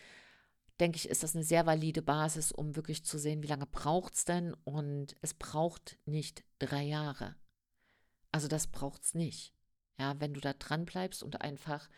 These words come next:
mal zwei, drei Monate da gründlich dran arbeitest, da hast du schon viel geschafft. Achter Punkt. Fehlende Klarheit über eigene Ziele. <laughs>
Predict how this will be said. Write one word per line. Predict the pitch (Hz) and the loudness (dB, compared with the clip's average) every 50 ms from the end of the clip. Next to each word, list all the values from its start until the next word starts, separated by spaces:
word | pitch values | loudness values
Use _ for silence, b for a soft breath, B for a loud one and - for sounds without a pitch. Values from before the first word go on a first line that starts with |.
| b b b b b b b b _ - | b b b b b b b b _ -4
mal | 147 151 147 | -4 -2 -2
zwei, | - - - 143 147 | -2 0 2 2 2
drei | 147 - - 143 | 2 0 -4 -4
Monate | 143 143 143 147 143 - - | -4 -4 -4 -6 -6 -4 -6
da | - | -6
gründlich | 131 - - 160 151 - - 151 - | -6 -2 0 0 0 0 -2 -6 -4
dran | - 135 - | -4 -4 -2
arbeitest, | - - 143 147 - - - 135 - - | -2 0 4 4 6 4 4 0 -2 -4
da | - | -6
hast | 139 135 - - | -8 -8 -8 -8
du | - | -8
schon | - - 156 | -8 -8 -8
viel | - - - | -6 -6 -6
geschafft. | 170 170 - - - - - - - - - - - - - - - | -4 -2 -4 -4 -4 -6 -8 -12 -14 -14 -18 -14 -10 -10 -4 4 6
Achter | - 226 - - 285 | 6 6 6 4 0
Punkt. | - - - 131 - - - _ _ B B B B B B B B | 0 0 -4 -6 -6 -8 -16 _ _ B B B B B B B B
Fehlende | - - - 285 311 311 320 302 269 254 | 0 10 12 12 12 12 12 10 8 6
Klarheit | - - - 226 220 240 254 247 240 226 220 | 4 6 10 12 12 12 12 12 10 8 8
über | - - 240 214 226 - | 8 8 10 10 10 8
eigene | - - 190 190 190 190 190 190 | 8 6 6 6 6 6 6 6
Ziele. | - - - 220 214 196 175 156 151 156 - | 4 6 8 10 10 10 8 6 6 2 -4
<laughs> | - | -10